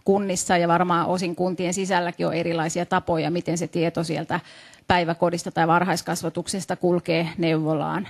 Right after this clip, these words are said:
niin sen takia sit ei niinku suoraan voi sitä tietoa hyödyntää. Ja tässä Child Care-hankkeessa, mikä oli silloin reilu vuosi sitten, niin siinähän oli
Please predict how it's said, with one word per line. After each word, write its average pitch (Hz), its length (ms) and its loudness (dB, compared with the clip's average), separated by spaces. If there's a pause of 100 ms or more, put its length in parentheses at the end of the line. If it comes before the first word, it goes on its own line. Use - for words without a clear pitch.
niin 160 140 -2
sen 180 180 -4
takia 175 240 -2
sit 175 180 -4
ei 175 100 0
niinku 180 160 -4
suoraan 175 540 2 (140)
voi 165 160 2
sitä 170 400 0 (220)
tietoa 165 360 -2
hyödyntää. 165 680 0 (420)
Ja 165 80 4
tässä 170 220 0
Child 208 280 2
Care-hankkeessa, 170 960 0 (180)
mikä 170 240 0
oli 165 120 2
silloin 160 400 0 (100)
reilu 170 300 0
vuosi 214 340 0
sitten, 175 500 -2 (340)
niin 170 120 2
siinähän 190 580 2 (160)
oli 185 400 4